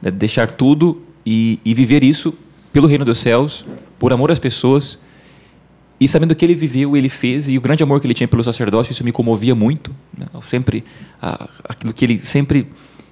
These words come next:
disse nos seus escritos, o grande amor não só pelo seu sacer-, sacerdócio, mas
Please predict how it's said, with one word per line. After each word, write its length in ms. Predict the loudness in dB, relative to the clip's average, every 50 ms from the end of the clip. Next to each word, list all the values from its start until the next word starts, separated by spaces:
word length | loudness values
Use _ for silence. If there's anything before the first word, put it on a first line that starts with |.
| _ -8
disse 300 | -2 0 0 0 2 0
nos 120 | 0 0
seus 140 | 0 0 0
escritos, 600 | -2 -2 -2 0 2 2 2 2 0 -2 0 0 -2
o 80 | -2
grande 340 | 0 0 0 2 2 2 2
amor 300 | 2 2 2 2 2 4
não 120 | 2 2
só 120 | 0 0 0
pelo 200 | 0 0 -2 0
seu 160 | 0 0 -2
sacer-, 380 | -2 -2 -4 -4 -6 -6 -6 -6
sacerdócio, 800 | -6 -6 -4 -2 -2 -2 0 2 2 2 2 0 -2 -4 -6 -6 -8 -20 -20 -20 -20 -20 -10 -4
mas 300 | 0 0 0 0 -2 -6